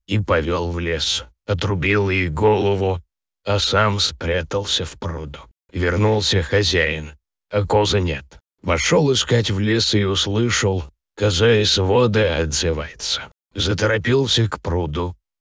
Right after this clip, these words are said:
как бы не утонула. Разделся и полез в воду. Этого только и надо было бедняку. Забрал он одежду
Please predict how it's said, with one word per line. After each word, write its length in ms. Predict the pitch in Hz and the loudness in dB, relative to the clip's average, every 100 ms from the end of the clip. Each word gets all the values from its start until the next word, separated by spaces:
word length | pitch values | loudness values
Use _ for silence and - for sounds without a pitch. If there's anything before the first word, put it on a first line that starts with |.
| _ | _
как 220 | 104 95 | -2 -2
бы 180 | 87 101 | 0 2
не 160 | 107 110 | 2 2
утонула. 600 | 107 101 90 87 - - _ _ | 0 0 -2 -4 -10 -20 _ _
Разделся 1080 | - 82 78 - - 147 143 - 175 170 - - _ | -4 0 0 0 2 2 2 2 2 0 -6 -16 _
и 120 | - 135 | -4 -2
полез 580 | 98 85 76 80 - | 0 0 0 -2 -2
в 100 | 90 | -4
воду. 420 | 87 85 78 78 - - - _ _ | -6 -6 -6 -10 -16 -20 -20 _ _
Этого 420 | 117 113 107 110 | -2 2 4 4
только 600 | 98 110 95 110 90 - - _ | 4 2 4 2 0 -2 -16 _
и 120 | 113 | 2
надо 540 | 107 117 127 123 101 80 _ | 4 4 4 2 0 -6 _
было 340 | 101 104 101 | 0 2 2
бедняку. 680 | 101 87 76 80 78 - 85 - - _ - | 2 0 -2 -4 -8 -8 -10 -12 -20 _ -8
Забрал 560 | 98 104 95 123 113 | -2 0 0 2 2
он 160 | 110 110 | 2 0
одежду 640 | 101 80 82 78 87 85 | 0 -2 -4 -4 -4 -4